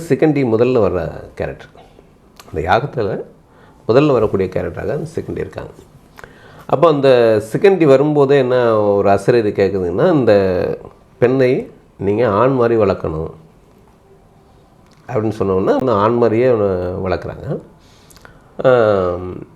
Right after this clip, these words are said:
இப்போ வந்து ஒரு போர் பயிற்சிங்கும் போது உங்களுக்கு யார்கிட்டயாவது கத்துக்கணும் இல்லைங்களா? அப்போ வந்து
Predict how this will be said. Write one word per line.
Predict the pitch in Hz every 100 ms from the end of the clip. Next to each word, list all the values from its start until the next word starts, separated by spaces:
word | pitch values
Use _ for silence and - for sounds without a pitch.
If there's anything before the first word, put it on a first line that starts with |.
| - -
இப்போ | - 143 160 147
வந்து | 135 139 165
ஒரு | 135 120 107 110
போர் | 165 165
பயிற்சிங்கும் | 151 135 - 123 123
போது | 120 120
உங்களுக்கு | 160 123 107 110
யார்கிட்டயாவது | 107 110 139
கத்துக்கணும் | 127 101 113 107
இல்லைங்களா? | 90 90 98 104 - - - - - - - - - -
அப்போ | 104 160
வந்து | 135 123